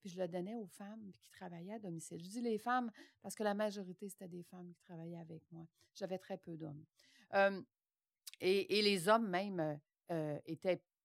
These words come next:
plus ou moins d'accord à ce que leurs femmes travaillent, puis qu'ils fassent de l'argent, puis qu'ils deviennent autonomes. Ça aussi, ça a été un autre défi. Mais qu'est-ce que j'ai appris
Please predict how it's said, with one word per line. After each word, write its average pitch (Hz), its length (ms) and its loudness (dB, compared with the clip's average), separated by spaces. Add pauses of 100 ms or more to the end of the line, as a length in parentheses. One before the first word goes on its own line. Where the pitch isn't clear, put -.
(280)
plus 233 360 -2
ou 196 40 -4
moins 190 240 -4
d'accord 175 560 -4
à 170 60 -10
ce - 80 -8
que 190 100 -6
leurs 165 260 -10
femmes 170 340 -12
travaillent, 165 500 -14
puis - 120 -20
qu'ils - 120 -20
fassent 175 220 -18
de 185 40 -20
l'argent, 165 440 -20
puis - 100 -20
qu'ils - 140 -16
deviennent 180 280 -10
autonomes. - 520 -18 (460)
Ça - 160 -6
aussi, 175 280 -10
ça 175 120 -14
a 170 40 -10
été 170 140 -12
un 165 140 -10
autre 160 180 -12
défi. 160 380 -14 (360)
Mais 240 120 -2
qu'est-ce 381 220 -8
que 262 140 2
j'ai 202 220 -2
appris 220 520 -8